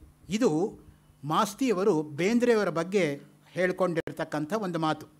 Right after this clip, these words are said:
ಶತಾಯುಷಿಗಳಾಗಿರ್ತಕ್ಕಂತಹ ಎ ಎನ್ ಮೂರ್ತಿರಾಯರು ಮಾಸ್ತಿಯವರ ಸುಬ್ಬಣ್ಣ ಕೃತಿಯಲ್ಲಿ ಕಥನ ಶಕ್ತಿ ಅತ್ಯುನ್ನತ ಮಟ್ಟಕ್ಕೇರಿದೆ. ಕಥೆ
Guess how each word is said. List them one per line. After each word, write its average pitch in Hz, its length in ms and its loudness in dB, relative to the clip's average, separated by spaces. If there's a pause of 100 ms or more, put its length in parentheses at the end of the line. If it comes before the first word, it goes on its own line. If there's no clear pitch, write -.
(560)
ಶತಾಯುಷಿಗಳಾಗಿರ್ತಕ್ಕಂತಹ 180 1600 0
ಎ 165 160 -2
ಎನ್ 175 160 0
ಮೂರ್ತಿರಾಯರು 170 800 0 (400)
ಮಾಸ್ತಿಯವರ 226 640 2
ಸುಬ್ಬಣ್ಣ 220 500 2 (180)
ಕೃತಿಯಲ್ಲಿ 185 600 -2 (120)
ಕಥನ 190 320 -2
ಶಕ್ತಿ 196 540 -4 (340)
ಅತ್ಯುನ್ನತ 247 600 2
ಮಟ್ಟಕ್ಕೇರಿದೆ. 170 1080 -2 (360)
ಕಥೆ 165 540 0